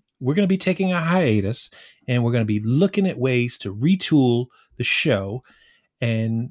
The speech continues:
and figure out how we're gonna come back. And so this will be the last official sort of Cinema A T L podcast in this form or fashion.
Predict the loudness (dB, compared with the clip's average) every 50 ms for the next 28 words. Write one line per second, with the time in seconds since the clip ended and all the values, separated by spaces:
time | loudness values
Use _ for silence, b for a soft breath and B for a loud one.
0 | -6 -6 -4 -4 -4 -6 -8 -10 -4 -4 -2 0 0 0 0 0 -2 -4 -6 -8
1 | -10 -8 -6 -6 -6 -6 -6 -6 -6 -6 -8 -6 -6 -6 -6 -6 -6 -8 -8 -12
2 | -14 -16 -20 -20 -20 _ -10 -6 -6 -4 -4 -4 -4 -2 0 2 2 2 2 2
3 | 0 0 2 0 0 0 -2 -2 -2 0 0 0 0 0 -2 -6 -10 -12 -16 _
4 | _ _ _ _ _ _ -20 -20 -20 _ -20 _ _ _ -4 -4 -2 0 0 0
5 | 0 2 0 2 2 2 2 0 -4 -4 -4 -2 -2 -2 -4 -6 B B B B
6 | B B B B B B -8 0 2 4 6 6 4 4 2 0 0 0 0 0
7 | 0 0 -2 -2 -4 -4 -4 -6 -6 -4 -2 -2 -2 -2 -2 -4 -4 -4 -4 2
8 | 6 6 6 6 4 0 -2 -2 0 0 0 -2 -2 -4 -6 -6 -2 0 2 2
9 | 2 2 0 -2 -4 -4 -6